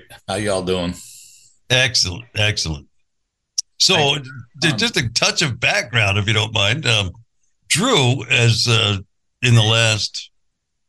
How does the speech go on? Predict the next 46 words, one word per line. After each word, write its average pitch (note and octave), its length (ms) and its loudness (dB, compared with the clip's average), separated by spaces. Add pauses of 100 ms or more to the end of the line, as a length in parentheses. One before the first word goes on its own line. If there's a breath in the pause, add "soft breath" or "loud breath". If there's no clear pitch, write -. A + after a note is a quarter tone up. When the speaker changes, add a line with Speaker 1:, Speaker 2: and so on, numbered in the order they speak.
Speaker 2:
it's G2 160 -2
been G#2+ 140 2
a G#2+ 40 4
little C3 220 4
over C3+ 240 2
a B2+ 80 4
year B2+ 380 2
now. G2 400 0 (400)
I've G#2 60 -6
been G#2+ 180 4
working C#3+ 280 2
on G2+ 160 2
it G#2 100 0
for F#2+ 160 -6
a E2 60 -10
good G2+ 300 -2
two A#2 160 0
or G2 80 2
three B2 260 0
years. F2+ 460 0 (300)
He's G#2+ 220 2
retired. A#2 640 0 (200)
Him G#2+ 120 -4
and G#2+ 120 2
his G#2 180 0
wife G#2 380 0 (460)
decided A#2 500 2
to A#2 60 0
move A#2 280 0
to A2+ 100 -2
Mexico. G2+ 760 -4 (540)
So, G2 520 0 (160)
uh, F#2 420 2
he's A#2+ 460 -2
been B2 220 2
living B2+ 220 0
down A#2 220 2
there A#2+ 180 2
for G2+ 280 -4
a E2 80 -6 (720)
little C#3+ 200 2
over B2+ 200 2
a A#2 60 4
year. A2+ 420 4
And, G2+ 340 -2
uh, G2+ 300 2